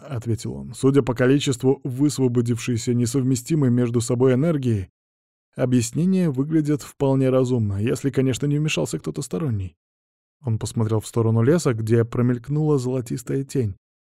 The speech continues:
которая в полной мере сняла с меня все подозрения. «Ну, тогда, думаю, стоит наградить парнишку. Он готов был пожертвовать собой ради спасения моих ребят. Обращусь к руководству. Как-никак ты и твой воспитанник спасли сегодня много жизней», —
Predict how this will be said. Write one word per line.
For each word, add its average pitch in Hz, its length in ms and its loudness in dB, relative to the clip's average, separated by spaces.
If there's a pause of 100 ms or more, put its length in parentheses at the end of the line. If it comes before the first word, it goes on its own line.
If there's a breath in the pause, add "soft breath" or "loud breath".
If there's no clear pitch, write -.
(760)
которая 175 480 6
в - 140 -4
полной 202 420 6
мере 151 300 4
сняла 113 420 0
с - 80 -10
меня 127 260 -4
все 117 220 -6
подозрения. 104 720 -6 (1300)
«Ну, 180 320 8
тогда, 160 420 8
думаю, 139 360 8
стоит 123 340 4
наградить 117 480 2
парнишку. 110 640 -8
Он 113 240 0
готов 113 300 2
был 107 140 0
пожертвовать 113 580 -2
собой 120 300 4
ради 117 180 6
спасения 117 480 2
моих 110 240 0
ребят. 107 400 -6
Обращусь 131 460 2
к - 60 -2
руководству. 110 840 -4
Как-никак 151 640 2
ты 170 160 6
и - 20 8
твой 143 200 6
воспитанник 151 560 2
спасли 143 320 -2
сегодня 131 320 2
много 117 280 2
жизней», — 107 400 -4